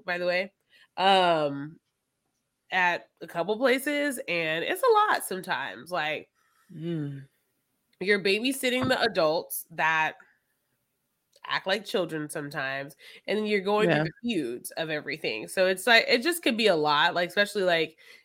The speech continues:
Speaker 1: managers, like, shout out to the managers 'cause they're important as well because they work the most hours for the less amount of money.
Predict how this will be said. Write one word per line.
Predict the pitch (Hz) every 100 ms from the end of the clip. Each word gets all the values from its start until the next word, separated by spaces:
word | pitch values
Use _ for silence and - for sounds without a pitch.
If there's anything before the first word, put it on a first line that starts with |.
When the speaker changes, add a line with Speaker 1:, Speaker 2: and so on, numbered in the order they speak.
| -
Speaker 1:
managers, | 185 196 214 220 240 240
like, | 196 170
shout | - 233 294
out | -
to |
the | 220
managers | 175 165 190 233 233
'cause | - 175 160
they're | 156 165 220
important | 220 202 208 202 180
as | 165
well | 147 143 147 196 247 247 - - -
because | 196 220 196 175
they | 202 220
work | 214 214 214 - _ _ 175
the | 180
most | 185 175 190 214 -
hours | 156 175 214 220 220
for | 190
the | 170
less | 165 165 165
amount | 175 156
of | 165
money. | 156 147 269